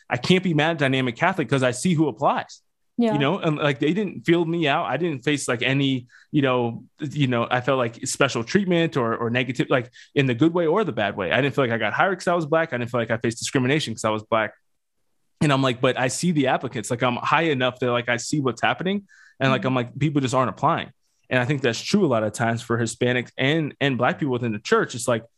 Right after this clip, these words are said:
Speaker 1: well, if you're not trying to get involved in doing it, then you can't get upset that there's not, like,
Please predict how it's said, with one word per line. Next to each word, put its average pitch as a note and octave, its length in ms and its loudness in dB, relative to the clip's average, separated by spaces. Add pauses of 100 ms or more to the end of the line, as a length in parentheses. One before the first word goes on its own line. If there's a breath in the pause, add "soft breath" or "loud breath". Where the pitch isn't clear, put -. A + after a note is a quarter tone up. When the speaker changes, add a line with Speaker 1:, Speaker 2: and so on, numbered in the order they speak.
(340)
Speaker 1:
well, C3 100 4
if A#2 80 -6
you're E3+ 120 2
not E3+ 240 -2
trying D3 220 2
to C3+ 40 0
get C3 160 0
involved A#2+ 380 0
in G#2+ 100 -2
doing C3+ 320 2
it, G#2 180 -4
then A#2 160 0
you A2+ 120 0
can't D3 320 -2
get C3 100 2
upset C#3 640 -2 (600)
that A2+ 380 2
there's B2+ 260 0
not, B2 240 0
like, C#3+ 220 0